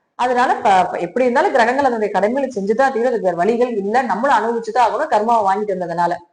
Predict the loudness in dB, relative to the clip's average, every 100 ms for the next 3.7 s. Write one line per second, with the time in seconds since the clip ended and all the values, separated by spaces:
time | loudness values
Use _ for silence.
0 | _ _ _ _ _ _ _ _ -6 -2
1 | -2 2 4 4 2 0 0 0 0 0
2 | 0 0 0 0 2 0 0 0 0 0
3 | -4 -6 -2 0 0 2 2